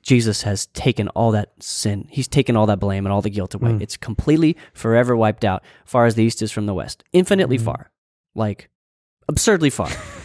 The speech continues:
Speaker 2: Okay. Yeah, you went from infinitely to absurdly. <laughs>
Speaker 1: Like
Speaker 2: Yeah. The farthest far,
Speaker 1: <laughs> Yeah.
Speaker 2: far, far, farthest.
Speaker 1: Yeah, as far as left is from right. It's
Speaker 2: Yeah,
Speaker 1: just,
Speaker 2: okay.
Speaker 1: they, they never touch. Um, so intimate fellowship with God and other believers is,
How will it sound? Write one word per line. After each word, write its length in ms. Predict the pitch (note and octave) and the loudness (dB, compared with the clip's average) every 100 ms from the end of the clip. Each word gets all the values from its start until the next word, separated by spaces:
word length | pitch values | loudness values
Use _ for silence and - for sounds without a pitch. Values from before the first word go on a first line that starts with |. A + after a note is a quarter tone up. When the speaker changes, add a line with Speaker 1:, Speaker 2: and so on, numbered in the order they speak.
| - - _ _ - | -20 -20 _ _ -10
Speaker 2:
Okay. 280 | C3+ - A2+ - - _ - | -10 -8 -12 -16 -20 _ 0
Yeah, 120 | C3+ | 2
you 100 | C3 | 2
went 140 | C#3 | 0
from 100 | D#3 C#3+ | -2 0
infinitely 640 | C#3 D#3 C3 C3+ B2 C3 | 0 0 0 0 2 0
to 220 | - C3 | 0 -2
absurdly. 520 | A2+ - B2 B2+ B2+ D3+ | -2 -4 -4 0 2 2
<laughs> 360 | - - _ - | 0 -20 _ 2
Speaker 1:
Like 240 | C#3+ A#2 - | 2 2 -8
Speaker 2:
Yeah. 60 | - _ _ _ _ _ _ - | -20 _ _ _ _ _ _ -4
The 80 | F3 | -4
farthest 600 | - A3+ B3+ C4 B3 - | 2 4 4 2 -4 -4
far, 460 | - F#3 E3 D#3 D#3 | 4 6 8 6 0
Speaker 1:
<laughs> 40 | - | 2
Yeah. 60 | |
Speaker 2:
far, 320 | E3+ D3 D3 | 6 6 6
far, 600 | C#3 - E3 D#3+ C3 B2+ | 2 2 4 4 2 0
farthest. 680 | C3 - D3 B2+ G#2 A2+ - | -8 0 2 2 0 -6 -6
Speaker 1:
Yeah, 40 | C#3+ | -6
as 100 | C#3 | -4
far 280 | - F3+ | 0 2
as 160 | G3+ C3+ | 2 0
left 260 | A#2+ B2 B2 | 0 0 -2
is 120 | A#2+ | -2
from 160 | A2 F2 | -4 -8
right. 140 | - | -12
It's 120 | - B2 | -10 -8
Speaker 2:
Yeah, 60 | |
Speaker 1:
just, 200 | A#2+ - | -8 -10
Speaker 2:
okay. 200 | B2+ G#2+ - | -12 -12 -6
Speaker 1:
they, 140 | C3 | -4
they 120 | C3 C#3+ | 2 4
never 220 | D#3+ D#3+ | 4 4
touch. 280 | C3 - - - - - - _ - | 0 -6 -18 -20 -20 -20 -20 _ -2
Um, 380 | B2+ B2 A#2+ C#3+ | 4 4 4 -2
so 120 | - | 2
intimate 320 | C3+ F3 E3 D3 | 2 4 0 4
fellowship 280 | C#3 C#3 | 2 2
with 120 | A#2+ A2+ | -2 0
God 180 | A2 | 0
and 60 | G#2+ | 0
other 120 | G#2 | -4
believers 460 | G2 G2 G2+ G2+ F#2+ | -2 -2 -2 -2 -4
is, 240 | F#2+ - | -8 -8